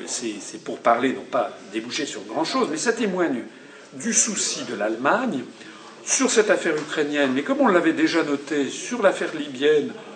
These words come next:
sur l'affaire syrienne, et même antérieurement sur l'affaire irakienne, euh, les Allemands ont toujours le souci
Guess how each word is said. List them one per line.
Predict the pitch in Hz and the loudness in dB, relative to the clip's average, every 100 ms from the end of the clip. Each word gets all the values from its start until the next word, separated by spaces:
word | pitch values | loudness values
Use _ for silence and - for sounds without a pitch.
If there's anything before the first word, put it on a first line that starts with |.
| - - | -18 -18
sur | - - 254 | -8 0 4
l'affaire | 156 135 165 135 | 4 2 -2 -2
syrienne, | - - 113 117 180 285 220 - - - - - - - | -2 -4 -6 0 0 0 -4 -6 -16 -18 -18 -18 -18 -8
et | 127 | 4
même | 160 151 | 4 6
antérieurement | 131 135 110 123 123 131 | 2 0 0 -2 0 -2
sur | 110 113 | -2 -6
l'affaire | 98 123 107 98 | -8 -8 -10 -10
irakienne, | 90 - - 185 233 - - - - - - | -12 -14 -8 -6 -6 -10 -12 -16 -16 -16 -12
euh, | 123 117 107 110 113 - - - 156 | -6 -4 -4 -6 -8 -12 -8 -4 0
les | 156 143 | 2 4
Allemands | 143 202 208 | 2 4 2
ont | 139 | 2
toujours | 208 208 165 | -2 -2 0
le | 131 | 0
souci | 120 131 113 - | -4 -8 -6 -6